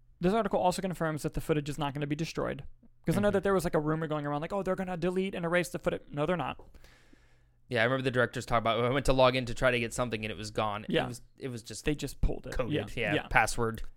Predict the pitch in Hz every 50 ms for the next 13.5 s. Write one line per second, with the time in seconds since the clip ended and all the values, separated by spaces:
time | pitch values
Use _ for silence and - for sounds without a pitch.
0 | _ - 147 151 - 82 - - _ - - _ _ - _ - - 175 170 160
1 | 143 143 143 143 - - _ _ _ _ _ _ _ _ _ - 135 143 135 -
2 | - - - 170 160 - - 156 - 151 156 156 147 143 139 139 - - - -
3 | - - - - - 147 208 214 - - 202 196 180 165 156 151 151 151 - -
4 | 160 151 143 139 165 175 175 185 170 - - 175 165 160 160 156 147 147 151 147
5 | - - - - 175 165 170 165 165 160 156 156 143 147 143 127 143 143 135 135
6 | 139 135 143 151 143 143 143 143 131 - - 151 151 151 147 151 147 143 135 147
7 | 139 139 139 143 143 139 139 - - _ _ _ _ _ _ _ - - - 175
8 | 165 - - 156 135 - - 165 156 143 143 139 135 - - - 160 143 135 143
9 | 143 139 147 - - - - - - - - - - - - - - - - -
10 | - 151 156 160 151 - 156 143 147 143 139 - 143 135 - 143 127 127 135 123
11 | 127 - - 127 127 139 131 131 131 - - - 160 143 - 151 143 143 135 135
12 | 139 139 147 156 139 131 - 156 143 139 135 - 147 135 131 143 139 139 143 139
13 | 135 - 147 143 135 135 - - -